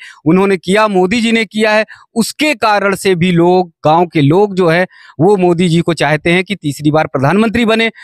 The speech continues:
तो गांव की इस चर्चा में, संवाद टीवी के इस गांव की यात्रा में, जहां पर भी, जिस जगह पर भी जा रहे हैं, नब्ज टटोलने पर यही बात आ रही है कि दो हज़ार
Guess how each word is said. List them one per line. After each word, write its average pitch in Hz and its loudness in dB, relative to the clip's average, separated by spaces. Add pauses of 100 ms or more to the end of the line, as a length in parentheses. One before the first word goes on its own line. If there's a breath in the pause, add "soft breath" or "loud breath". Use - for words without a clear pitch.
(240 loud breath)
तो 202 2
गांव 196 0
की 277 -2
इस - -6
चर्चा 220 -2
में, 226 0
संवाद 190 0
टीवी 233 -2
के 220 -4
इस 214 -2
गांव 165 2
की 180 0
यात्रा 185 0
में, 196 -2 (340 loud breath)
जहां 202 0
पर 247 -2
भी, 240 -2
जिस 202 -2
जगह 196 0
पर 220 -2
भी 208 -2
जा 185 2
रहे 190 0
हैं, 208 0
नब्ज 190 -4
टटोलने 196 0
पर 220 -2 (300 loud breath)
यही 185 2
बात 196 0
आ 175 2
रही 170 0
है 180 0
कि 165 -6
दो 170 2
हज़ार 165 0